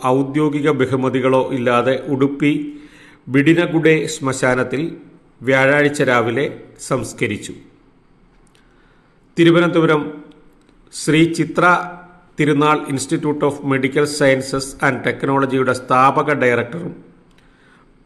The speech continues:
മണിപ്പാൽ സർവകലാശാലയുടെ ആദ്യ വൈസ് ചാൻസലറുമായിരുന്നു അദ്ദേഹം. പിന്നീട് മെന്റർ സ്ഥാനം വഹിച്ചു. കുറഞ്ഞ ചെലവിൽ ഹൃദയവാൽവ് നിർമ്മിക്കുന്നതിലുൾപ്പെടെ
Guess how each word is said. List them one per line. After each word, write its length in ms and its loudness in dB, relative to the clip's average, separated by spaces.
മണിപ്പാൽ 560 2
സർവകലാശാലയുടെ 1200 2
ആദ്യ 520 2
വൈസ് 460 0
ചാൻസലറുമായിരുന്നു 1300 0
അദ്ദേഹം. 460 -2
പിന്നീട് 580 2
മെന്റർ 380 0
സ്ഥാനം 540 0
വഹിച്ചു. 440 -6
കുറഞ്ഞ 380 2
ചെലവിൽ 460 2
ഹൃദയവാൽവ് 720 4
നിർമ്മിക്കുന്നതിലുൾപ്പെടെ 1120 0